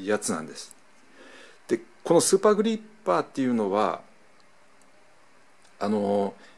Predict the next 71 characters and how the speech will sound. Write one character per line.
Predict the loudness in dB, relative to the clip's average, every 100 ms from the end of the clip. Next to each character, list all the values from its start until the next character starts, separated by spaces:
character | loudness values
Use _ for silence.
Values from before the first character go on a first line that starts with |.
| 0
安 | 0 2 -2
い | -2
セ | 2 0
ッ | 0 -4
ト | 0 0
じ | 2
ゃ | 0
な | 2 0
く | -2
て | -6 -2 -2
上 | -2 0
の | 0 0
グ | 2
レ | 2 2
ー |
ド | 2 0
の | -2
セ | -2 -4
ッ | -4
ト | -10
で、 | -2
私 | 0 2 0 -2
こ | 2 6
れ |
を | 6
見 | 6
た | 4 2
瞬 | 4 0
間、 | 0 0 0 -2 -10 -20 -20 -20 -20 -20 -20 0
「わ、 | 0 0 -12 -20 -20 -16
こ | -6 -4
の | 0 2
や | 2
つ | 2 -2
は | -2
相 | -4 -2 0 0
当 | 2 2 2 0
い | -4 0
い |
や | 0
つ | 0 -2
だ | -2 -2 -4 -6
ぞ」 | 2 2 2 -20 -4
と | -2
い | 0 0
う | -2
こ | -4 -8
と | -6 -2
で、 | 2 2 0 -10 -20 -4
ハ | 2 2
ー |
ド | 6 4
オ | 4
フ | 2
で | 2
で | 0
す | -6
ね、 | -14
ち | -10
ょ | -4
っ |
と | 0
あ | 0
の、 | 0
店 | -2 -2
員 | 0
さ | 0
ん | 0
に |
こ | 0
の、 | 2 2